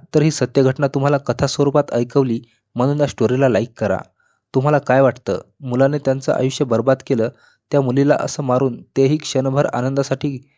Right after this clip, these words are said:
कमेंट करून नक्की सांगा. आणि अजूनही आपल्या चॅनलला सबस्क्राईब केलं नसेल तर लगेच चॅनलला सबस्क्राईब करा. भेटूया अशाच एका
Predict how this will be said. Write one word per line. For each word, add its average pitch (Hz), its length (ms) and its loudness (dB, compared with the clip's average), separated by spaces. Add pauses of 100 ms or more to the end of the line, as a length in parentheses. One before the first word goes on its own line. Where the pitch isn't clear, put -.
(380)
कमेंट 135 300 2
करून 139 280 2
नक्की 123 260 -2
सांगा. 90 300 -4 (640)
आणि 135 200 2
अजूनही 127 540 0
आपल्या 127 280 -2
चॅनलला 123 320 0
सबस्क्राईब - 440 0 (100)
केलं 127 160 2
नसेल 110 340 -4 (340)
तर 131 80 2
लगेच 127 340 2
चॅनलला 127 280 0
सबस्क्राईब 127 480 -2
करा. - 240 -4 (560)
भेटूया 117 480 4
अशाच - 340 -2
एका 120 280 0